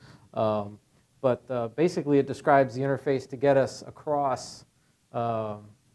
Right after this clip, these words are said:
the studio out to the transmitter, um, that we, we haven't had before in, in, in the V S B system or the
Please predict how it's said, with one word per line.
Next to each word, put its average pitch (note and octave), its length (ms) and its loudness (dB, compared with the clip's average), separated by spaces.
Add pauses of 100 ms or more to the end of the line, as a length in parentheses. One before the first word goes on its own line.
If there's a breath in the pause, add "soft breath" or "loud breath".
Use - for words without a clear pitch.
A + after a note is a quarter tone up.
the A2 40 -20
studio C3+ 720 2
out C3+ 300 -2
to C3+ 180 -6
the A2+ 100 -10
transmitter, A#2 720 -8 (400)
um, G2+ 300 -12 (880)
that B2 180 -4
we, B2 360 -2
we B2 320 -6
haven't E3 240 2
had F#3 180 0
before G#2 480 0
in, A#2+ 140 -14
in, A#2+ 240 -14
in B2 100 -8
the A#2 80 -8
V C3 160 -2
S A2+ 140 0
B B2+ 160 -10
system F#2+ 500 -12
or F#2+ 80 -16
the G2 160 -12